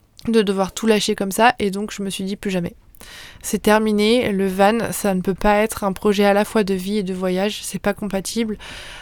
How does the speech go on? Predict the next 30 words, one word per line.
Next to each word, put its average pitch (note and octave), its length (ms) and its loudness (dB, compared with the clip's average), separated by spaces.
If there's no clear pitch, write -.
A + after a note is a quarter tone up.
Euh, F#3+ 480 0
je G3 500 -2
me F#3+ 180 -2
suis G#3+ 240 -2
rappelé, G3 360 2
donc G3 140 -4
déjà G3 220 -2
je G3 100 -6
me F#3+ 80 -4
suis - 160 -10
dit G3 100 -8
que - 60 -12
si G#3+ 120 -2
je F#3 40 -6
devais F#3+ 140 -2
repartir G3 400 -4
en F#3 100 -2
avion, F#3 260 -4
c'était G3 260 -6
la F3+ 120 -4
cata, F#3 320 -2
mais A3 160 0
je F#3+ 100 -8
me F#3+ 80 -4
suis G#3 180 -4
rappelé F#3+ 400 0
aussi A3 280 0
qu'il G#3 200 -2
y F#3+ 80 0
a F3+ 140 -2